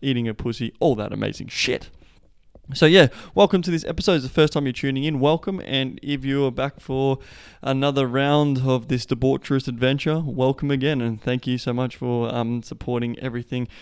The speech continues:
that we do at S Q L. And if you want some more insights about what we do at S Q L, the online products, and also us traveling around the world, go check out sexual quantum leap dot com. And also what we will be doing, we are having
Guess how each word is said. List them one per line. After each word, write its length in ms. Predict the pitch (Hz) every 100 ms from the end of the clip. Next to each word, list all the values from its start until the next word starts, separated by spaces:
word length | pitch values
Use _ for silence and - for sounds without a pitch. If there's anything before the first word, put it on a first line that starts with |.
| - -
that 160 | 117 -
we 100 | 120
do 160 | 117
at 60 | 120
S 200 | 117 117
Q 180 | - 135
L. 180 | 131 -
And 100 | 139
if 100 | 143
you 120 | 139
want 240 | 135 120 -
some 200 | 123 123
more 220 | 120 -
insights 640 | 190 208 - 170 180 165 - 123
about 340 | 123 127 -
what 160 | 131 -
we 80 |
do 180 | 123 139
at 60 | 131
S 120 | 131 -
Q 200 | - 127
L, 200 | 127 127
the 200 | 117 117 - - - -
online 420 | 131 127 123 117
products, 460 | 123 120 120 - -
and 260 | 117 113 110 -
also 680 | 117 113 - 117 113 113 -
us 200 | 117 110
traveling 340 | - 113 113
around 140 | 110 110
the 60 |
world, 320 | 110 139 143 135
go 140 | 170
check 240 | - 135
out 160 | 117 -
sexual 360 | - - - 120
quantum 520 | - 131 - 107 107
leap 260 | 131 - - -
dot 320 | 156 - -
com. 300 | - 170 185 - - 180
And 180 | 170 165 -
also 480 | 196 233 - 147 127
what 200 | 143 -
we 100 | 143
will 80 |
be 180 | 127 127
doing, 380 | 120 156 165 143 - - -
we 160 | 147 151
are 80 | 143
having 460 | 143 147 147 139